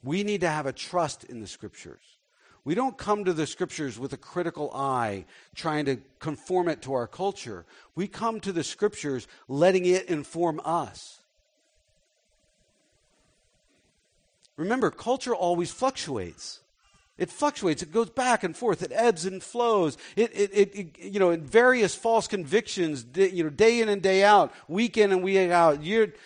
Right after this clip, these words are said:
you know, decade by decade. Just because it's hard in some ways now for the believer, that'll change.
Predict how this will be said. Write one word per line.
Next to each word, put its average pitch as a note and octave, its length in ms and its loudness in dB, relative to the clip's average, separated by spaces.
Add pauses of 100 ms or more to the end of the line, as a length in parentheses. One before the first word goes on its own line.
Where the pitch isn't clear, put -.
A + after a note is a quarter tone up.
(140)
you F#3+ 80 -6
know, F3 120 6
decade G3+ 580 4
by F3 120 8
decade. G3+ 500 6 (200)
Just - 260 0
because C4 280 2
it's G#3+ 140 -6
hard A#3 320 6
in G#3 100 -4
some A3 280 0
ways F#3+ 260 4
now G#3 340 8
for G3 140 0
the F#3 100 2
believer, F#3 560 2 (220)
that'll C4+ 260 6
change. D#4 680 -2